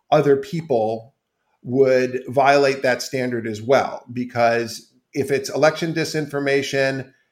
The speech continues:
the kind of hate speech that he engaged in, which is not like the core hate speech that violates the, the policies. I mean, we, I, I don't want to sort of debate and, and, and wordsmith it, but, but the point is that the kind of language that appeared on Trump's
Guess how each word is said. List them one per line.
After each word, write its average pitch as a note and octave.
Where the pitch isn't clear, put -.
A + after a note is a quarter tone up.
the C3
kind G#3+
of G#3+
hate F3+
speech F3
that D#3+
he D#3
engaged D3+
in, G#2+
which A#2
is B2+
not D3+
like E3
the D#3
core D3+
hate C#3
speech C#3+
that C3+
violates B2+
the, A#2
the B2
policies. B2+
I A#2
mean, A2+
we, B2+
I, C3+
I D3+
don't D#3
want C#3
to C3
sort B2+
of G#2+
debate C3
and, A#2+
and, B2
and A#2
wordsmith C#3
it, G#2
but, A#2
but A#2+
the A2
point D#3+
is C3
that B2
the C3
kind G#3
of C#3+
language D#3
that C3
appeared D#3
on C3
Trump's -